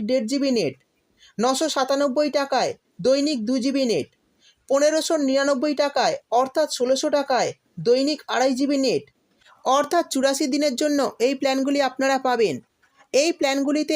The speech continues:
আনলিমিটেড ভয়েস কল ও প্রতিদিন একশোটি করে এসএমএসও পাওয়া যাবে। তো বন্ধুরা, যারা যারা দীর্ঘ সময়ের জন্য রিচার্জ প্ল্যান খুঁজছেন, আপনাদের জন্য কিন্তু এটি খুব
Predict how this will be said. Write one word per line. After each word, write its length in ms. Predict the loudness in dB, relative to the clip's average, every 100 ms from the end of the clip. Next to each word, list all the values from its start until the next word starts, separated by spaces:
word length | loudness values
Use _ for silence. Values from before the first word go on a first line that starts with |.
| -2
আনলিমিটেড 560 | -2 -2 0 0 0 -2 0
ভয়েস 240 | 0 0
কল 240 | -2 0 0 -4 _ -2
ও 60 | 0
প্রতিদিন 520 | 0 0 0 0 -2 -4 -4
একশোটি 400 | -6 -4 -4 -2
করে 180 | 0 0 0
এসএমএসও 400 | 0 -4 -4 -2
পাওয়া 240 | 0 2
যাবে। 280 | 0 0 -2 -6 _ _ _ _ -20 -16 -2
তো 80 | 0
বন্ধুরা, 420 | 2 2 2 2 2
যারা 260 | 0 0
যারা 280 | 2 2 2 -2 -6 -6
দীর্ঘ 200 | -2 0 -2
সময়ের 360 | -2 -2 -2 0
জন্য 200 | 0 0 0
রিচার্জ 260 | 0 -2 0
প্ল্যান 200 | -2 -2 -2
খুঁজছেন, 380 | -4 -2 -2 -4 _ -6
আপনাদের 440 | -6 -2 -2 -2
জন্য 220 | -2 0 0 0
কিন্তু 280 | -2 0 -2 -4 _ -4
এটি 220 | -2 0 -4 -2
খুব 120 | -4